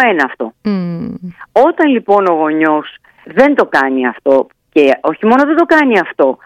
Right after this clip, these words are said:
Speaker 1: αλλά συγκρίνει και τα παιδιά μεταξύ τους, εκεί έχουμε όλες, <laughs> όπως και να ακουστεί αυτή η λέξη, όλες, πραγματικά δηλαδή,
Speaker 2: Μμμ.
Speaker 1: είναι... Άνθρωποι, είναι παιδιά τα οποία μία ολόκληρη ζωή το κουβαλάνε.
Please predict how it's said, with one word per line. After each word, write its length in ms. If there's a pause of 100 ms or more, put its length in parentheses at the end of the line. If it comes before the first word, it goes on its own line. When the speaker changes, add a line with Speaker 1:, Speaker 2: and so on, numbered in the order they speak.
(180)
Speaker 1:
αλλά 340
συγκρίνει 520
και 80
τα 120
παιδιά 360
μεταξύ 500
τους, 220 (360)
εκεί 600 (160)
έχουμε 340 (160)
όλες, 220 (460)
<laughs> 480
όπως 220
και 100
να 60
ακουστεί 340
αυτή 200
η 60
λέξη, 360
όλες, 320 (120)
πραγματικά 500 (120)
δηλαδή, 500 (160)
Speaker 2:
Μμμ. 320
Speaker 1:
είναι... 440 (240)
Άνθρωποι, 480
είναι 140
παιδιά 580
τα 100
οποία 500 (240)
μία 400
ολόκληρη 760
ζωή 220
το 140
κουβαλάνε. 1120